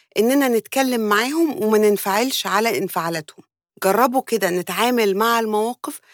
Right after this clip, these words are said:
من غير اندفاعية أو ردة فعل مننا على قد الموقف.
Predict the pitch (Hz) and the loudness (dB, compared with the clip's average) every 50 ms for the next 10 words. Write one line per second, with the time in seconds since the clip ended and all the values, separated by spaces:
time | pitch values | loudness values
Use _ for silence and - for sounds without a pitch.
0 | - - _ _ 208 196 196 180 180 247 262 240 - - 208 208 180 165 196 - | -20 -20 _ _ 2 2 2 2 2 0 0 0 0 0 -2 -2 0 -2 -4 -2
1 | - 185 190 208 240 240 254 - - - 196 190 196 208 226 208 196 - 208 - | -2 -2 0 0 0 0 -2 -2 0 0 0 2 2 0 -2 -2 -4 -10 -10 -10
2 | - - 233 226 220 208 190 196 190 190 202 214 233 247 247 262 - _ _ - | -6 -4 -2 -2 -2 -2 -2 -2 0 0 0 -2 -2 -4 -6 -8 -12 _ _ -20
3 | - _ _ - - 175 190 202 220 226 226 - - - _ 190 208 190 180 - | -20 _ _ -8 -2 0 2 4 4 4 2 2 -2 -4 _ -2 -2 -2 0 0
4 | 208 190 185 170 156 151 - - - - - | 0 0 2 0 -2 -2 -6 -12 -16 -18 -18